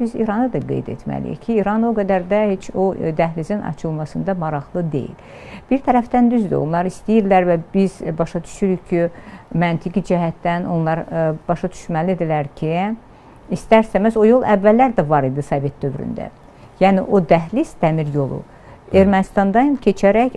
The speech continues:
Speaker 1: Azərbaycandan və da, e, sonra da Rusiya doğru gedirdi. Yəni bu yeni bir şey deyil. Yəni bir var ki, yeni bir, e, yol olsaydı ki, biz desəydik ki, belə bir dəhliz heç vaxt olmayıb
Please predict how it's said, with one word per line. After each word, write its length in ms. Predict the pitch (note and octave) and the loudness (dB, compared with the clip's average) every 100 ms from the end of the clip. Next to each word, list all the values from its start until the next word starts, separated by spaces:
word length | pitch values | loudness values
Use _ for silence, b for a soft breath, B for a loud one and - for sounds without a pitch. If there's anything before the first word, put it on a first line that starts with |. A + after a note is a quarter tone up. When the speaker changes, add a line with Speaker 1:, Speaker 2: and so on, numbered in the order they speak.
| - | 0
Speaker 1:
Azərbaycandan 920 | F3+ F3 F3 E3+ E3+ E3 F#3 A#3 B3 - D#3 | 2 4 4 4 0 0 0 0 -2 -4 -2
və 80 | G3+ G#3+ | -2 0
da, 140 | F#3 G3 - | -2 -2 -4
e, 140 | E3+ E3 | -2 -2
sonra 300 | - A3+ F#3+ F#3 | 0 2 2 2
da 80 | G3+ | 0
Rusiya 280 | G3 F#3+ F3 | 2 0 2
doğru 300 | E3 D#3+ F#3 | 2 0 2
gedirdi. 480 | F3 D3+ D3 C3+ - | 2 2 0 -4 -8
Yəni 300 | D3+ F#3 G#3+ A3 B B B B | -6 -2 -2 -2 B B B B
bu 680 | F3 F#3+ D4 D#4 C#4+ A3+ G#3+ - - | -4 0 4 4 6 6 4 0 2
yeni 340 | G3 A#3+ D4 | 8 8 6
bir 80 | C4+ | 0
şey 300 | - B3 G#3 | 0 0 2
deyil. 240 | D#3 - - F3 | 2 0 -8 -4
Yəni 280 | F#3+ G#3+ | -2 0
bir 80 | A#3 | 0
var 280 | A#3+ C4+ B3+ | 2 2 2
ki, 380 | B3+ B3 A#3+ G3 | 0 2 2 4
yeni 300 | G#3+ A3 A#3 | 4 6 6
bir, 140 | G3 F3 | 4 2
e, 220 | - D#3+ | 0 0
yol 320 | D#3+ F#3+ F3 D#3 | 4 4 4 -2
olsaydı 400 | C#3+ - D#3+ C#3+ | -2 0 0 0
ki, 160 | D3+ D3 | -4 -4
biz 140 | D3 | -2
desəydik 480 | D3 D#3+ D3 C#3 - | -4 -2 -6 -8 -4
ki, 20 | |
belə 200 | D#3 D3+ D3 | -2 -2 -4
bir 140 | C#3+ | -2
dəhliz 360 | D3 C#3 D3+ - | -4 -4 -8 -10
heç 140 | - D3+ | -8 -8
vaxt 160 | - | -6
olmayıb 380 | F#3 E3 D3+ D3 | -2 0 0 -4